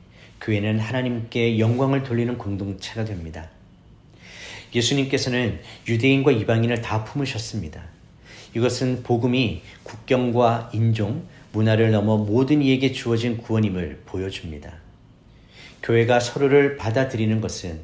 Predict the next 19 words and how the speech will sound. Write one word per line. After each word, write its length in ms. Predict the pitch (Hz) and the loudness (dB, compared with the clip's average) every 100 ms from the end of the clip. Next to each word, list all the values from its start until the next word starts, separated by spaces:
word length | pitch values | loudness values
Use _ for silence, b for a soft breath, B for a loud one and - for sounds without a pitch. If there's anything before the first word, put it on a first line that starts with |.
| - | -16
곧 280 | - 107 107 B B B - | -4 -4 -4 B B B -4
복음을 420 | 110 120 123 120 | -2 2 2 2
선포하는 880 | 117 147 139 - 151 98 123 87 - B | 0 -4 -6 -4 -4 -2 -2 -4 -8 B
선교적 640 | - - 139 135 135 - 135 | -12 -6 -2 0 0 -4 -6
행위입니다. 560 | 127 104 85 85 87 - - - - B B B B | -4 -4 -6 -12 -14 -16 -20 -20 -20 B B B B
우리가 220 | 117 113 113 | 0 2 2
서로 240 | - 127 | 0 -2
환대할 520 | - 139 139 127 98 | -2 -2 0 0 0
때 320 | 113 82 - B B B | -4 -6 -8 B B B
세상은 480 | - 135 139 143 139 | -8 -4 -2 -2 -2
교회 240 | - 117 | 0 0
안에서 520 | 120 101 90 98 85 B B - | 2 0 -4 -8 -10 B B -4
예수님의 720 | 104 - 117 104 110 82 - | -2 -2 -2 0 0 -2 -8
포용을 540 | - 139 135 131 127 - | -6 0 0 0 -2 -6
경험하게 600 | - 104 113 98 95 101 | -6 -2 -2 -2 -6 -8
됩니다. 420 | 95 76 - - - - - - - - B B B B B - | -8 -10 -14 -18 -20 -20 -20 -20 -20 -20 B B B B B 0
바울은 480 | 117 123 127 98 B B B | 2 4 4 0 B B B
소망의 460 | - - 147 143 147 | -10 -2 2 4 4
하나님께서 840 | 139 143 139 135 127 - 110 - | 2 0 -2 -2 -4 -4 -4 -6